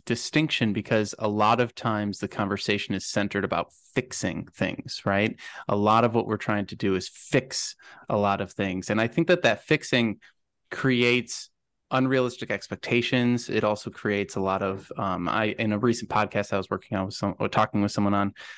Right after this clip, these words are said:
um, they were talking about expectation. And when you have so much expectation for how things could be, it actually almost ex-, you know, makes the things that are real, <laughs> the reality, the messiness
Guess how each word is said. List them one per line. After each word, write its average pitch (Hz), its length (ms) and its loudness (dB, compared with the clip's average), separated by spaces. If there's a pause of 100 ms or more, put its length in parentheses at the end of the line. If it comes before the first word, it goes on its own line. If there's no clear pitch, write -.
(160)
um, 98 380 0
they 117 100 4
were 113 80 4
talking 117 180 -2
about 107 160 -2
expectation. 127 920 -2
And 107 180 -2
when 110 140 2
you 110 80 2
have 117 220 0
so - 180 0
much 117 180 0
expectation 104 800 -2
for 123 140 -4
how 104 140 0
things 101 260 -4
could - 260 -2
be, 147 320 2 (420)
it 113 120 2
actually 113 380 0
almost 104 340 -2
ex-, 107 420 -4
you 104 140 0
know, 92 240 0 (160)
makes 104 680 2
the 107 180 2
things 113 400 2
that 104 100 4
are 98 140 2
real, 113 500 2
<laughs> 151 140 -4
the 139 120 8
reality, 127 540 6
the 131 120 4
messiness 139 640 2